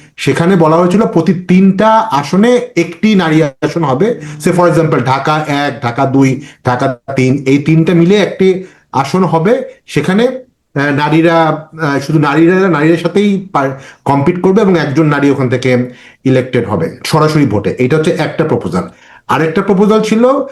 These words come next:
যেটা নির্বাচন, আহ, সংস্কার কমিশন প্রপোজ করেছিল, যেটা লিড করেছিলেন ডক্টর বদিউল আলম মজুমদার। ওইখানে ছিল basically এখন যে তিনশো আসন আছে সেখানে তার সাথে, আহ, সেটাকে ডিলিম-, মানে সেটাকে সীমানা পুনর্নির্ধারণ করে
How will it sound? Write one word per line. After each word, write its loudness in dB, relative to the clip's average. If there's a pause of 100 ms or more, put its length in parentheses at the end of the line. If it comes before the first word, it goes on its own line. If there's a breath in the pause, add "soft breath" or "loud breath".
(220 loud breath)
যেটা 2
নির্বাচন, 2
আহ, 2
সংস্কার 0
কমিশন 0
প্রপোজ -2
করেছিল, 0
যেটা 0 (140)
লিড 0
করেছিলেন 0
ডক্টর 0 (320 loud breath)
বদিউল 4
আলম 2
মজুমদার। 0 (220 loud breath)
ওইখানে 2
ছিল 0
basically 0 (520 soft breath)
এখন 0
যে 2
তিনশো 2
আসন 0
আছে -2
সেখানে 0
তার -6
সাথে, -2 (440 loud breath)
আহ, 0
সেটাকে 0
ডিলিম-, 2
মানে 0
সেটাকে 0
সীমানা 0
পুনর্নির্ধারণ 2
করে -2